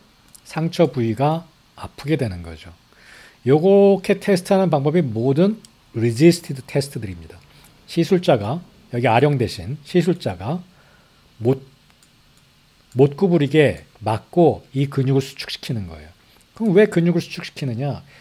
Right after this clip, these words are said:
그 근육에 생긴 병을 알아보기 위해서 근육의 수축을 시키는 겁니다.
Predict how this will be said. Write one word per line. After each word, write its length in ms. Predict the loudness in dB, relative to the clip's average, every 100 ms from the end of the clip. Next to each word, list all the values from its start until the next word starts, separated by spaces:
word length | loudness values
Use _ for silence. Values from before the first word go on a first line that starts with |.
| -20 -20 _
그 180 | -6 -6
근육에 500 | -2 2 4 4 4
생긴 520 | 2 -2 0 0 -2
병을 380 | -4 -4 -2 -4 -4
알아보기 720 | -4 -2 0 -2 -2 -2 -2
위해서 320 | -4 -4 -6
근육의 400 | -6 -8 -6 -6
수축을 380 | -6 -8 -8 -8
시키는 340 | -8 -10 -10 -10
겁니다. 260 | -14 -20